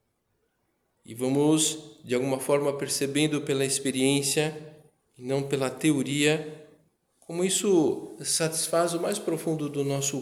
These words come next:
do nosso interior, do nosso coração. Porque é, é, é viver de amor,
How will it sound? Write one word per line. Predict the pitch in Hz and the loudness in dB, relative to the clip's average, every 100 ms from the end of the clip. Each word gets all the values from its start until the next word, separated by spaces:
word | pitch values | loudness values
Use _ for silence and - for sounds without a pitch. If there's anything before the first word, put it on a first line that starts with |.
| 131 | -6
do | - 131 | -4 -2
nosso | 131 131 - | -2 -4 -6
interior, | 123 127 110 110 107 | -6 -6 -4 -4 -2
do | 117 | -2
nosso | 113 117 | -4 -4
coração. | - 110 107 - 101 101 - - - _ _ _ _ _ _ _ _ _ _ _ _ _ _ _ | -4 -4 -2 -4 -6 -8 -12 -20 -20 _ _ _ _ _ _ _ _ _ _ _ _ _ _ _
Porque | 127 123 123 127 127 135 139 - - - - | -12 -12 -8 -4 0 0 -2 -10 -20 -20 -12
é, | 110 - 110 113 107 - 117 - | -10 -6 -4 -2 -2 -4 -4 -4
é, | |
é | 117 | -4
viver | 120 131 139 | -2 2 2
de | 139 | 2
amor, | 107 120 156 127 90 - | -2 0 2 2 2 -4